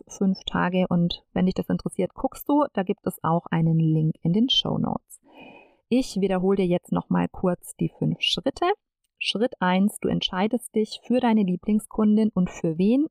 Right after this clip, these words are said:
ganz genau, für welche Lieblingskundinnen dein Angebot sein soll. Schritt zwei: du überlegst dir, um welche Transformation es geht,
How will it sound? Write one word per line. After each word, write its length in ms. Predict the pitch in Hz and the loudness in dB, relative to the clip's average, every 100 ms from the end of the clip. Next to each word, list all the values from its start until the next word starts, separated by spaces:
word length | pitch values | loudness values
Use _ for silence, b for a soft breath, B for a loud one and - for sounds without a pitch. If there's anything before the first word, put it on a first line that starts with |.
| - | 0
ganz 340 | 196 233 - | 2 2 0
genau, 480 | - 190 160 170 - | 0 2 2 2 0
für 120 | - 160 | -4 0
welche 280 | 185 - | 0 0
Lieblingskundinnen 960 | 202 190 180 175 - 170 165 165 165 - - | -2 -2 -2 -4 -4 -2 0 2 2 -2 -2
dein 320 | 160 160 170 - | 0 2 2 0
Angebot 580 | 151 151 151 143 139 - _ | 0 0 -2 -4 -4 -8 _
sein 300 | - 147 143 - | -6 -2 0 0
soll. 260 | 170 214 403 _ _ _ _ _ _ _ | 0 0 0 _ _ _ _ _ _ _
Schritt 300 | - 190 208 | -6 -4 -4
zwei: 520 | - - 160 151 196 277 | -6 -4 -2 0 0 0
du 140 | - | -2
überlegst 720 | 214 185 180 160 214 - - - | -2 0 0 2 0 -2 -8 -2
dir, 260 | 175 220 - - | 0 0 -2 -2
um 160 | 185 | 0
welche 220 | 175 196 | 0 -2
Transformation 840 | - 175 180 - 180 170 - 190 233 | -4 -2 -2 0 0 0 -4 -2 0
es 180 | 147 - | -2 -6
geht, 300 | - 151 233 | -2 -2 -2